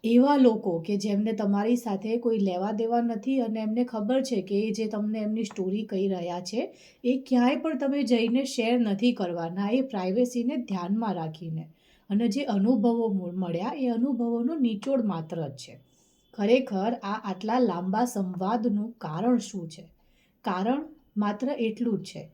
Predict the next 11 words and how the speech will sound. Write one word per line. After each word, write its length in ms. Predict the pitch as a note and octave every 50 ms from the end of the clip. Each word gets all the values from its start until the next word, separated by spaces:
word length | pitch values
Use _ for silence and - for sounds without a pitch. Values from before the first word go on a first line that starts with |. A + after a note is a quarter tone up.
| _ _ _ _ _ _ _ _
માઇન્ડ 360 | G3+ F#3+ F#3+ G3 A#3+ C4 C4
અનફિલ્ટર્ડ. 760 | - - G3+ G3 G3 G3 G3 - F3+ D#3 D3+ D#3 - - - - _ _ _ _ _ -
એક 160 | G#3 G3+ G3+ -
પ્રયત્ન 500 | - G3 F#3 F#3+ A3 A#3+ A#3+ - A#3+ A#3+ B3+ C#4 D#4+ - - - _ _
રોજના 520 | F#3+ F3 A3+ A#3+ C#4+ C4+ - D#4 D#4 D4+ C#4
જીવનમાં, 720 | G#3 G3 G3+ F#3+ F3 E3 E3 D#3+ D#3+ D#3+ D#3+ D3+ - D#3+ - _ _ _ _ _ _ _ _ _ _ _ _
રોજની 640 | G#3 G#3 G#3 A3 A#3+ A#3 A#3+ A#3+ A3 G#3+ G#3 G#3 A#3
બનતી 500 | A#3+ G#3 F#3+ F#3 G3 G#3 G3+ - D#4 D4+
ઘટનાઓમાં 1160 | A3 - F#3+ F#3 F3+ E3 G3+ G#3 A3+ A3 G3 E3+ D#3 D#3 D3+ D3+ D3+ C#3+ C3+ - - _ _ _ -
જે 160 | G3 A3 G#3+
દુઃખ, 420 | E3 F3+ G3 A3+ C#4 D4 - -